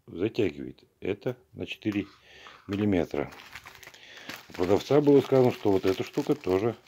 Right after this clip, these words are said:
на четыре миллиметра. Переменный резистор. Смотрим. Вот они. Ну да, вроде на четыре. А вот она, вот она.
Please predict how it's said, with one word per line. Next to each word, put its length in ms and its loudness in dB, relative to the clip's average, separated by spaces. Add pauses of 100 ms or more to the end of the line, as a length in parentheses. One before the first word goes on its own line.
на 100 -10
четыре 320 -6
миллиметра. 480 -6 (1200)
Переменный 440 -4
резистор. 500 -6 (1080)
Смотрим. 500 0 (4000)
Вот 220 -6
они. 260 -12 (240)
Ну 100 -8
да, 220 2
вроде 340 2
на 80 -6
четыре. 360 -8 (1400)
А 80 -4
вот 400 -6
она, 300 -8
вот 320 -10
она. 440 -12